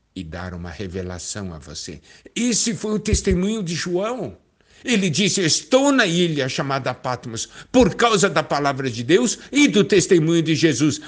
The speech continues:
E foi nessa ilha chamada Patmos que ele recebeu a revelação dos tempos finais, a revelação do livro de Apocalipse. Você acha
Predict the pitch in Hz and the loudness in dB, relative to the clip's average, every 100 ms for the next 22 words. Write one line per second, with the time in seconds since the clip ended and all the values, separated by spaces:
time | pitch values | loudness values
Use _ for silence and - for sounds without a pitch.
0 | - 180 143 - 269 302 202 180 - 175 | -2 0 0 4 4 6 4 2 4 4
1 | 233 302 196 151 165 160 147 135 - 165 | 6 6 4 2 2 0 0 -2 2 0
2 | 170 202 254 - - _ _ _ _ _ | 2 0 2 0 -6 _ _ _ _ _
3 | _ _ - 143 113 117 98 107 - 101 | _ _ -8 -2 -2 -2 -4 -6 -4 -4
4 | 90 104 98 92 107 101 98 101 101 - | -4 -6 -6 -10 -12 -8 -8 -10 -12 -12
5 | - - 135 123 95 76 _ _ _ _ | -8 -6 -6 -8 -10 -14 _ _ _ _
6 | _ - 135 120 - 127 113 101 107 - | _ -8 -6 -6 -8 -8 -8 -8 -10 -8
7 | 101 101 98 87 - - - 131 117 123 | -10 -8 -10 -10 -16 -16 -6 -4 -2 -2
8 | 131 127 123 - 165 151 127 123 110 120 | -2 -2 -6 -6 -4 -4 -4 -6 -6 -4
9 | 143 151 131 135 131 117 143 - 120 160 | -4 -6 -8 -8 -10 -8 -10 -6 -6 -4
10 | 147 - - - 107 90 _ _ _ _ | -6 -6 -8 -8 -10 -14 _ _ _ _
11 | _ _ _ _ _ _ _ _ _ _ | _ _ _ _ _ _ _ _ _ _
12 | _ 101 - 104 107 127 120 - 123 113 | _ -10 -6 -4 -2 -2 -4 -10 -12 -16